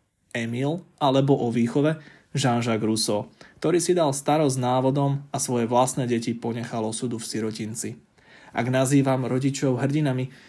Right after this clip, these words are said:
nemyslím, že pritom znehodnocujem toto slovo. Už Zdeněk Matejček, český psychológ, zdôrazňoval, že výchova chce odvahu a rodič sa učí za jazdy. Rodič má veľkú zodpovednosť, pretože je najbližšie k svojmu dieťaťu,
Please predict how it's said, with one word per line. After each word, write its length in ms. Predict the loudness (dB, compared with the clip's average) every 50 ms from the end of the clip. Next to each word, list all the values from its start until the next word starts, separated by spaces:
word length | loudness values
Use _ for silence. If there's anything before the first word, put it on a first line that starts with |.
| _ _ -4
nemyslím, 640 | 0 0 2 2 0 0 -2 -4 -4 -4 -6 -4 -2
že 80 | -2
pritom 320 | 0 0 0 0 0 0 -2
znehodnocujem 800 | -2 -2 -4 -4 -4 -4 -4 -4 -4 -4 -4 -4 -4 -4 -4 -6
toto 160 | -6 -6 -6
slovo. 400 | -6 -6 -6 -4 -4 -4 -6 -8 -10 -18 _ -20 -20 -20 -20 -12 -8 -6
Už 160 | -6 -2 0
Zdeněk 320 | 2 2 2 0 -2 -2
Matejček, 480 | -4 -2 0 0 0 0 0 -2 -4 -4
český 400 | -4 -4 -4 -2 -2 -4 -4 -4
psychológ, 400 | -4 -6 -4 -2 0 0 0 -2
zdôrazňoval, 720 | -4 -4 -4 -2 -2 0 -2 -2 -4 -6 -6 -4 -4 -4 -4 -6
že 80 | -6
výchova 400 | -6 -4 -6 -4 -4 -6 -6 -6 -6 -8
chce 160 | -8 -8 -6
odvahu 480 | -6 -4 -4 -2 -2 -2 -2 -4 -6 -8 -12 -16 -20 _ _
a 40 | -8 -6 -4
rodič 320 | -2 -2 -2 -2 -4 -4
sa 80 | -6 -6
učí 320 | -6 -8 -8 -6 -6 -6
za 160 | -4 -4 -4
jazdy. 400 | -4 -4 -4 -4 -4 -6 -6 -8 -12 -16 _ _ -20 -20 -20 -20 -10 -6
Rodič 320 | -4 0 2 2 2 2
má 80 | 0 -2
veľkú 320 | -2 0 -2 -2 -2 -2
zodpovednosť, 680 | -2 0 0 0 0 0 0 0 0 0 0 -2 -6 -8 -8
pretože 480 | -6 -6 -6 -4 -4 -4 -4 -2 -2 -2 -2 -2
je 40 | -4
najbližšie 640 | -4 -4 -4 -4 -2 -2 -2 -2 -2 -4 -4 -6
k 40 | -6
svojmu 280 | -6 -6 -6 -6 -6 -6
dieťaťu, 500 | -6 -6 -6 -6 -6 -8 -8 -6 -6